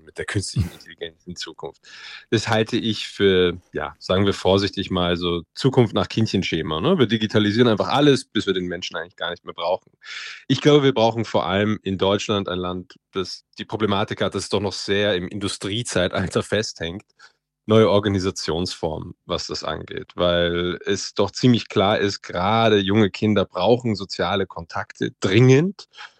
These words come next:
um eben auch ein sinnvolles soziales Netzwerk und soziale Fähigkeiten für die Zukunft aufzubauen. Und da müssen wir eine Art finden, wie sie mehr davon haben, nicht weniger.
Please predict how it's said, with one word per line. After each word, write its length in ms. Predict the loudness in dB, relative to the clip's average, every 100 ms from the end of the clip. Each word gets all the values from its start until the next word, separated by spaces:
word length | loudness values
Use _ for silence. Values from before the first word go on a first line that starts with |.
| _ _ _
um 320 | 4 6 8
eben 220 | 6 4
auch 120 | 2
ein 140 | 2 4
sinnvolles 480 | 4 4 4 4 2
soziales 560 | -2 0 2 2 2
Netzwerk 420 | 0 2 2 2
und 100 | 0
soziale 340 | -4 -4 -2 -2
Fähigkeiten 480 | -2 -2 0 -2 -2
für 80 |
die 80 | -8
Zukunft 360 | -6 0 0 2
aufzubauen. 720 | -2 -2 -8 -4 -2 -2 -4 -14 -20 -14 0
Und 100 | 4
da 60 |
müssen 160 | 4 6
wir 100 | 4
eine 160 | 4
Art 180 | 2 -2
finden, 240 | -2 -4 -2
wie 80 |
sie 120 | 0 4
mehr 260 | 6 6
davon 320 | 2 0 0
haben, 220 | 0 0 0
nicht 180 | 0
weniger. 440 | 4 6 6 2